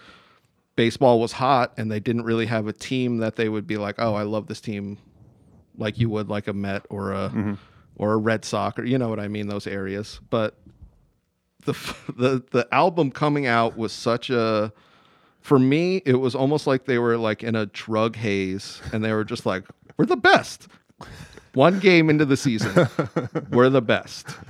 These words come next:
Speaker 1: And then they proceeded to show
Speaker 2: There
Speaker 1: that
Speaker 2: you
Speaker 1: they
Speaker 2: go.
Speaker 1: were.
Speaker 2: They won a hundred seven more after that,
Speaker 1: Yeah,
Speaker 2: so.
Speaker 1: exactly.
Speaker 2: Yeah.
Speaker 1: The, their regular season, they were just
Speaker 2: Mm-hmm.
Speaker 1: The thing that I, I keep reiterating was they were partying and kicking the shit out of teams, not just,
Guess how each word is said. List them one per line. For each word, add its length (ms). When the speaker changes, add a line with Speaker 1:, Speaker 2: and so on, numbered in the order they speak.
Speaker 1:
And 220
then 240
they 100
proceeded 520
to 60
show 300
Speaker 2:
There 120
Speaker 1:
that 100
Speaker 2:
you 60
Speaker 1:
they 60
Speaker 2:
go. 120
Speaker 1:
were. 200
Speaker 2:
They 180
won 140
a 60
hundred 300
seven 240
more 200
after 240
that, 200
Speaker 1:
Yeah, 220
Speaker 2:
so. 40
Speaker 1:
exactly. 520
Speaker 2:
Yeah. 20
Speaker 1:
The, 340
their 200
regular 420
season, 360
they 120
were 140
just 420
Speaker 2:
Mm-hmm. 240
Speaker 1:
The 100
thing 220
that 120
I, 340
I 40
keep 280
reiterating 560
was 120
they 100
were 120
partying 720
and 160
kicking 360
the 40
shit 260
out 140
of 100
teams, 360
not 240
just, 360